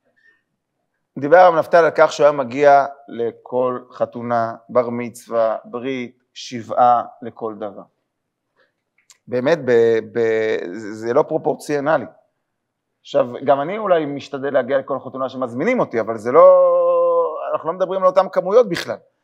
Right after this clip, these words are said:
יש לרב, ככה, נאלצנו להיערך בשבועיים האחרונים לכל מיני דברים, אז ידענו שיש חמשת אלפים בוגרים לישיבה התיכונית, אלפיים חמש מאות בוגרים לישיבה הגבוהה, יש לו הרבה בוגרים, כל אחד שמתחתן מזמין אותו, כי אוי ואבוי אם הוא לא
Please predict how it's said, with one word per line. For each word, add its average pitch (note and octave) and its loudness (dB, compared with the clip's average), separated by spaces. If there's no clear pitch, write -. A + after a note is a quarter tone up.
יש E3+ 4
לרב, E3+ 6
ככה, A#2+ 0
נאלצנו D#3+ 2
להיערך C#3+ 4
בשבועיים D3 2
האחרונים D3 -2
לכל D3 -2
מיני D#3 -6
דברים, D3 0
אז A2+ -6
ידענו F3+ 4
שיש - -6
חמשת C3 -6
אלפים B2 -10
בוגרים B2+ -6
לישיבה B2 -4
התיכונית, C#3+ -4
אלפיים C3+ 2
חמש B2+ -4
מאות C3 -8
בוגרים B2+ -8
לישיבה C3 0
הגבוהה, C#3+ 2
יש E3+ -4
לו D#3+ 2
הרבה C#3 -2
בוגרים, F3 -4
כל D3 2
אחד C#3+ 0
שמתחתן D#3 2
מזמין C#3+ 2
אותו, D3 2
כי D3+ -2
אוי E3+ 4
ואבוי E3 6
אם E3 -6
הוא D#3 0
לא C4 8